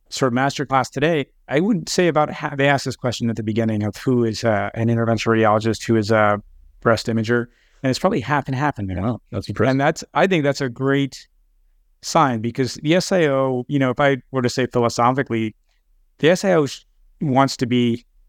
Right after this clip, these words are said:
Speaker 1: the place that people come for their I O
Speaker 2: Mm-hmm.
Speaker 1: education. And it doesn't always matter that you're an interventional radiologist or you're a breast imager. Some, in some instances, you might be a surgeon. You might be a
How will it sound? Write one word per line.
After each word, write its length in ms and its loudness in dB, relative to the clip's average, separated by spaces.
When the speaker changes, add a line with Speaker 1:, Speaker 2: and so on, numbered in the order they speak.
Speaker 1:
the 280 4
place 300 2
that 100 -6
people 260 -4
come 280 0
for 140 0
their 180 0
I 240 2
O 180 -6
Speaker 2:
Mm-hmm. 120 -10
Speaker 1:
education. 440 -6
And 160 0
it 120 -2
doesn't 320 2
always 320 2
matter 540 2
that 120 -2
you're 140 0
an 80 2
interventional 480 2
radiologist 640 0
or 80 2
you're 120 4
a 40 -2
breast 280 2
imager. 480 -2
Some, 260 2
in 100 0
some 180 2
instances, 440 0
you 100 2
might 240 -4
be 60 -8
a 40 -4
surgeon. 320 -6
You 200 2
might 200 2
be 140 2
a 220 0